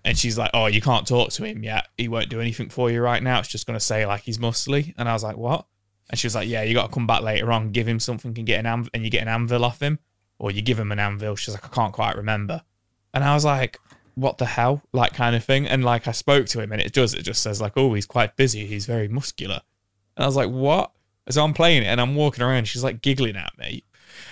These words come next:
And, like, my wife was laughing, and then she started, like, getting voice notes of her sister, and it was her sister, like,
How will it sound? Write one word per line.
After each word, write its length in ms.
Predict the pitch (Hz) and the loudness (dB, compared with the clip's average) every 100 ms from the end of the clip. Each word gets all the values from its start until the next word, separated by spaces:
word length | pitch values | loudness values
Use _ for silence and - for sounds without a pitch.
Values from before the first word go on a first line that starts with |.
| - - | -4 2
And, 200 | 151 147 | 4 6
like, 320 | 143 139 - | 4 2 2
my 140 | 143 | 4
wife 300 | 139 156 156 | 6 6 4
was 120 | 123 | 2
laughing, 360 | 127 143 135 117 | 2 2 0 -2
and 120 | 110 | 0
then 80 | 123 | 0
she 160 | - 139 | 0 -2
started, 340 | - 135 110 | 2 4 4
like, 120 | 113 | 2
getting 160 | 123 117 | 2 0
voice 320 | 123 139 139 | 2 2 2
notes 240 | 143 135 135 | 2 2 0
of 120 | 139 | 0
her 100 | 135 | 0
sister, 520 | - 147 - 170 185 | 2 0 0 0 0
and 100 | - 120 | -2 0
it 60 | |
was 120 | 123 | 2
her 80 | 120 | 2
sister, 360 | 110 143 - 113 | 2 0 0 -4
like, 380 | 110 113 110 | -4 -4 -6